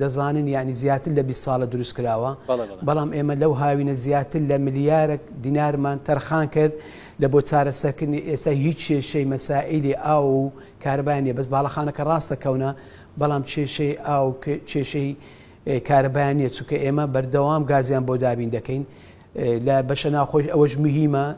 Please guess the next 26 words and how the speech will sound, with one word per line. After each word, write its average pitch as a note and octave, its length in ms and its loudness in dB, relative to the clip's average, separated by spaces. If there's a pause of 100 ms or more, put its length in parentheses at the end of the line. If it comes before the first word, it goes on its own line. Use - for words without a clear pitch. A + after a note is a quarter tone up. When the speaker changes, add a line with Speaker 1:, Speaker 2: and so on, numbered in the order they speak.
(140)
Speaker 1:
ئەوەی C#3+ 260 2
گرنگە C#3+ 380 4 (120)
ئاوە C#3+ 400 4
و D#3+ 40 0 (480)
کارەبایە، C#3 600 2
ئەو، D3+ 180 -2
ئەوانەمان C#3 460 -2 (140)
بۆ C3+ 80 4 (100)
دابین B2 300 0
کردوونە. A2 380 -6 (380)
Speaker 2:
جا، E3+ 160 10
دکتۆر، G3 300 4
ئەو F#3+ 80 4 (120)
بەشە F3 240 2 (320)
ناوخۆیە D#3+ 440 2
نوێی D#3+ 240 -2
کە D#3+ 140 0
باسی D#3 320 4
دەکەی، E3 220 -2 (100)
هەمان F3+ 280 0 (720)
ئەو، D#3+ 120 6 (220)
ئە، C#3 380 2
کامپە D3 340 2
نوێیە F3 380 2
کە D3 80 -2 (100)
لە C3 40 -4